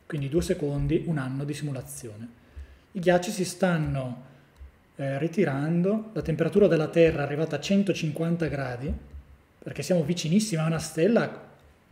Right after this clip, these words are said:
con una superficie di sessantamila gradi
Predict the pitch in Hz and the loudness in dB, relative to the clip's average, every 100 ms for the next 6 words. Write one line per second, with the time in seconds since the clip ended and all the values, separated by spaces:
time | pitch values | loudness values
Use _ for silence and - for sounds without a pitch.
0 | - _ 170 160 160 165 165 - 220 214 | -20 _ -2 0 0 -2 -4 -2 0 2
1 | 147 147 147 - 190 202 160 156 190 147 | 0 -4 -8 -4 0 0 0 2 2 0
2 | 123 139 143 143 143 160 - - - | -2 -6 -4 -4 0 0 -2 -10 -20